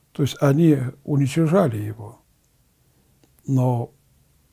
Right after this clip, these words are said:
апостол не может действовать таким образом. Однажды мне сказали, что есть там сообщество каких-то там, э, религоведов, вот они всеми недовольны.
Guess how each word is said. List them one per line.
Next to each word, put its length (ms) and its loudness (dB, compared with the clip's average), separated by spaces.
апостол 560 -6
не 120 2
может 400 4
действовать 560 2
таким 340 0
образом. 560 0
Однажды 480 4
мне 140 4
сказали, 560 4
что 300 -4
есть 340 2
там 120 -2
сообщество 800 2
каких-то 520 -8
там, 280 -12
э, 300 -2
религоведов, 1200 2
вот 260 -2
они 160 2
всеми 360 0
недовольны. 1040 2